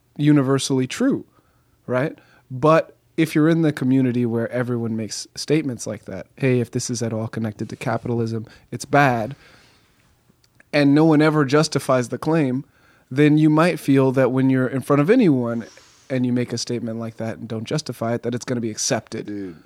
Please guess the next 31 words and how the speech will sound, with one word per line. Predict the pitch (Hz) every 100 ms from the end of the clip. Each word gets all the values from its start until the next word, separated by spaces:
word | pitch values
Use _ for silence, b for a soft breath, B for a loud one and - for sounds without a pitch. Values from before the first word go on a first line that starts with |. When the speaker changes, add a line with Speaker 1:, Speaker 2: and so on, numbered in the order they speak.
| _
Speaker 2:
this | 95 104 110 -
person | - 110 101 110 98
doesn't | 104 104 98
fucking | - 98 - 95
realize | 92 101 98 95 95 92 b b _
that | 107 98
these | 107 110
are | 113 107
the | 104
same | - 113 110 110
motherfuckers | 107 107 104 - 113 113 110 101 101 - b
who | _ 113
are | 107
going | 95 113 120 117
to | 107
get | 113 113
the | 107
Taco | 117 104 107
Bell | 110
themselves. | 107 104 104 117 117 110 87 80 - - _ _ _ _ _ -
And | 117
it's | 117 117
like, | 127 113 - b
when | - 120
you're | 123
saying | - 135 139 131
that, | 117 113 117 - b b
you're | 120 117
also | 131 131 139
fucking, | 123 131 127 135 123 107 b b b
like, | - 110 98 -